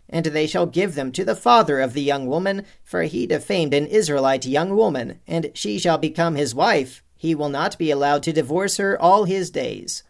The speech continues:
But if this charge was true, and the signs of virginity were not found for the young woman,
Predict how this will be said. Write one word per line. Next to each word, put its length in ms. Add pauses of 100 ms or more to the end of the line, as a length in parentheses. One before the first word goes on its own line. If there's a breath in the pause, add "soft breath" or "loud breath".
But 340
if 200
this 220
charge 380
was 200
true, 400
and 160
the 160
signs 440
of 100
virginity 640
were 160
not 240
found 360
for 160
the 80
young 260
woman, 320